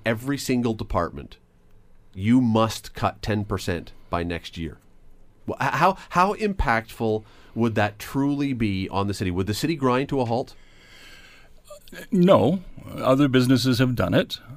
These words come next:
Speaker 2: Um, so it could be done. It would depend on how it was done. If there was someone overseeing that ten percent reduction and making sure that staff weren't coming back with the most explosive cuts,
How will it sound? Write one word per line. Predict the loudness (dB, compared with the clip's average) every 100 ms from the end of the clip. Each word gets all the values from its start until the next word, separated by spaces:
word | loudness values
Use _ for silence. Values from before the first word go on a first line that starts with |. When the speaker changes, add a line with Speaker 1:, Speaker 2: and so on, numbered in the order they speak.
| -12
Speaker 2:
Um, | -4 -2 0 0
so | 0 2 4
it | 2
could | 4 2 4
be | 2
done. | 4 2 4
It | 2 2
would | 0 0
depend | 0 2 2 2
on | 0
how | 2 2 4
it | 2
was | -2 -6 -6
done. | -6 -2 0
If | 0
there | 2 2
was | 2
someone | 4 6 8 6 4
overseeing | 2 2 2 0 2 6 6 6 4
that | 2 0 0
ten | 0 2
percent | 0 -2 -2 -2 -2
reduction | -2 -2 -2 0 0 0 -6 -4
and | 0 2
making | 0 -2 -4
sure | 0 0
that | 0 -4
staff | -4 -2 0 -2
weren't | -2 -2 -2
coming | -2 0 0
back | 2 2 0
with | 2 0 0 -6 -18 -18 -18 -14 -6
the | 0 4 6
most | 6 4 0 -6
explosive | -4 -4 -4 0 2 2 0 -2 -4
cuts, | 0 0 0 -12 -12 -14